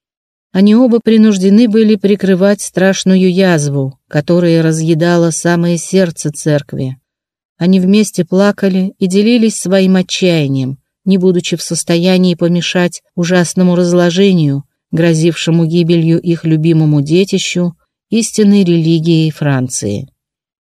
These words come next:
Однажды вечером помощник Миньо, вернувшись со двора, где происходили игры школьников, с негодованием сказал Марку: "Я возмущён до глубины души.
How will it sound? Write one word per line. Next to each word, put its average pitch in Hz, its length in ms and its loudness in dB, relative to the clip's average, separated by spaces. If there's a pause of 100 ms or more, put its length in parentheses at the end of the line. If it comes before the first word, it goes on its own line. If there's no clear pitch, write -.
(680)
Однажды 202 480 0
вечером 233 540 0
помощник 196 560 0
Миньо, 175 480 0 (320)
вернувшись 196 600 0
со 190 160 -2
двора, 180 420 0
где 175 200 -2
происходили 185 760 0
игры 175 420 -2
школьников, 165 800 -2 (400)
с - 120 -14
негодованием 196 720 2
сказал 185 500 0
Марку: 147 540 -2 (840)
"Я 190 180 0
возмущён 202 680 2
до 190 100 2
глубины 202 500 4
души. 175 540 -2